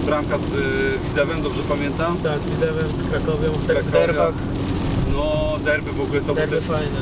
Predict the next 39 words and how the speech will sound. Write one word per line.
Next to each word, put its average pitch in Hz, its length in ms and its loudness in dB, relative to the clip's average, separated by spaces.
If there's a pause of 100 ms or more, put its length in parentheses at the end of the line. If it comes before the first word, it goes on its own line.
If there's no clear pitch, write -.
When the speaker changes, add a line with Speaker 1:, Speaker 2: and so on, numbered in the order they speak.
Speaker 2:
no. - 240 -4
Speaker 1:
Tam, 156 80 2
bo 175 100 2
właśnie 170 360 0 (400)
wykorzystałeś 175 540 0
trochę 170 240 -2
tak 170 200 -2
sprytnie 175 420 0
to, 175 120 -4
co 170 120 -6
się - 80 -6
tam 175 180 -2
wydarzyło 175 300 0
po - 140 -6
tym 170 100 0
rykoszecie, 156 500 0 (140)
nie? 165 160 2
Bo 165 80 -4
tam, 156 220 0 (440)
e, 135 180 0
Alex 196 320 2
chyba 190 160 0
to 196 100 -2
było, 190 200 2
podawał 196 480 0
na, 180 300 0
na 175 80 -2
pole? 190 260 0 (260)
Czy 175 80 4
Speaker 2:
E, 170 40 4
Speaker 1:
kto - 160 -4
Speaker 2:
tak, 180 240 4
strzelał 165 520 0
i 165 440 -2
tam 156 160 2
rykoszet 180 420 0
był, 175 300 0 (120)
e, 165 40 -2
fajnie, 170 300 0